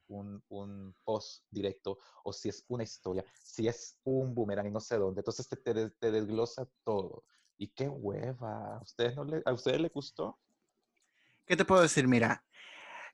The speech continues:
Speaker 2: yo entiendo de que tienen que ir avanzando con, en cuanto a cómo se ve Instagram, y lo entiendo completamente, pero no es,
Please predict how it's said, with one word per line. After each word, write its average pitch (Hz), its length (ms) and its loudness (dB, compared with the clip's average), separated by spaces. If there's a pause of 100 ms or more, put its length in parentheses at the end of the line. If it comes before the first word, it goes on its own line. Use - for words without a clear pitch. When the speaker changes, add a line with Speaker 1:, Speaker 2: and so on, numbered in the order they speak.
Speaker 2:
yo 151 160 6
entiendo 208 640 8
de 156 200 2
que 127 460 4 (180)
tienen 156 320 6
que 160 100 2
ir 135 180 6
avanzando 127 560 4
con, 123 440 -2
en 120 160 0
cuanto 120 960 0
a 117 180 -2
cómo 147 260 6
se 123 200 2
ve 123 100 2
Instagram, 151 880 -2 (540)
y 143 100 10
lo 135 100 12
entiendo 131 300 8
completamente, 120 800 4 (580)
pero 139 720 8
no 135 360 6
es, 131 800 4